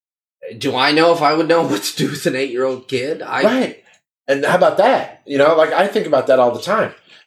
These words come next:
Speaker 2: If, if me and Samantha had had children, I'm almost married twenty-five years, and we never had kids. We purposely, you know, we decided that we weren't gonna have kids, and we never did.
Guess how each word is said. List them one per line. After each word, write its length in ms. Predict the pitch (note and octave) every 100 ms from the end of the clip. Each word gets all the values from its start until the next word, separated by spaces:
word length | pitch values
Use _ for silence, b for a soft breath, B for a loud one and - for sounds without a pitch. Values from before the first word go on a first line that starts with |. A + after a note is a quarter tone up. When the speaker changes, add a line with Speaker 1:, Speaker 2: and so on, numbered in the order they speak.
| _
Speaker 2:
If, 180 | C3 C#3
if 340 | D3 D3+ C#3+
me 180 | C#3 D3+
and 120 | C#3+
Samantha 360 | - D3 C#3 C3
had 140 | A#2
had 180 | D#3 A3+
children, 280 | B2+ G2+ G#2+
I'm 180 | F3
almost 360 | G3 D3 A#2 -
married 260 | A#2+ A2 G2+
twenty-five 500 | B2 A#2 A#2 G#2 G2+
years, 300 | D#3 F3 G#2
and 100 | G#2
we 60 |
never 160 | C#3 G#2+
had 240 | B2+ F#3
kids. 240 | - F2+ E2+
We 120 | C3
purposely, 560 | B2+ - E3 C#3 A2 A2
you 60 |
know, 120 | G#2+
we 120 | A2+ C3+
decided 480 | - - C#3+ E3
that 120 | G#2 F2+
we 60 |
weren't 200 | F#2+ F2+
gonna 140 | F2+ F2
have 160 | F#2
kids, 240 | - B2 -
and 120 | G2
we 60 | G2
never 160 | F#2+
did. 180 | D#2+ -